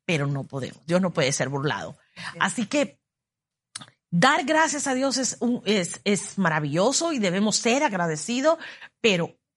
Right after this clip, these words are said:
Speaker 1: hay una cosa que es, va más allá de dar gracias a Dios y son las acciones de gracia. Las acciones de gracias hablan más que nuestras palabras.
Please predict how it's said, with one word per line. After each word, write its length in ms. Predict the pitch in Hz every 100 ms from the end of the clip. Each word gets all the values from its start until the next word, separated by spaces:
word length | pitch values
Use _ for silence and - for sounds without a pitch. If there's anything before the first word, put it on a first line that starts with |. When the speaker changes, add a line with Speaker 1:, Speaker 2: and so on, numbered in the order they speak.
| _ _ _ 190
Speaker 1:
hay 160 | 202
una 280 | 220 254 254
cosa 240 | 226 226 220
que 80 | 214
es, 160 | -
va 540 | 208 202 233 196 208 208
más 260 | 240 269
allá 220 | 262 208
de 120 | 202 180
dar 200 | 185 185
gracias 400 | 175 175 170 160
a 40 |
Dios 240 | 170 226 - - -
y 100 | 196
son 180 | - 254
las 200 | 254 -
acciones 800 | 196 - - 240 269 269 262 -
de 140 | 175
gracia. 600 | - 175 156 - - - - - -
Las 320 | - 233 214 202
acciones 580 | 147 - 262 320 320
de 100 | 226
gracias 540 | 220 269 285 262 226 262
hablan 640 | 226 214 190 185 185 202
más 440 | 254 370 427 - _ _ _ _
que 80 | 214
nuestras 400 | 208 180 175 -
palabras. 640 | 139 123 87 - - -